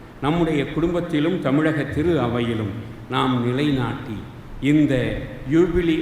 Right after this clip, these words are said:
ஆண்டினுடைய மாண்பை, மகத்துவத்தை, அதனுடைய பலனை பெற்று சிறக்க இறைவன் தாமே அருள் புரியவும், இந்த பூண்டி மாதா திருத்தலத்திற்கு திருப்பயணிகளாக வந்திருக்கக்கூடிய நம் அனைவருடைய மன்றாட்டுகளும் கேட்கப்பட வேண்டும் என்றும்,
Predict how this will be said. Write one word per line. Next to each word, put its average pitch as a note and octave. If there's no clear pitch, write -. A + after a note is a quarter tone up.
ஆண்டினுடைய A#2+
மாண்பை, C#3
மகத்துவத்தை, B2
அதனுடைய C3
பலனை C3+
பெற்று B2
சிறக்க A#2+
இறைவன் C#3+
தாமே C#3
அருள் C3
புரியவும், A#2+
இந்த B2+
பூண்டி D#3+
மாதா B2+
திருத்தலத்திற்கு A#2+
திருப்பயணிகளாக C3
வந்திருக்கக்கூடிய A#2
நம் C#3
அனைவருடைய D3+
மன்றாட்டுகளும் B2+
கேட்கப்பட A#2
வேண்டும் A2
என்றும், G#2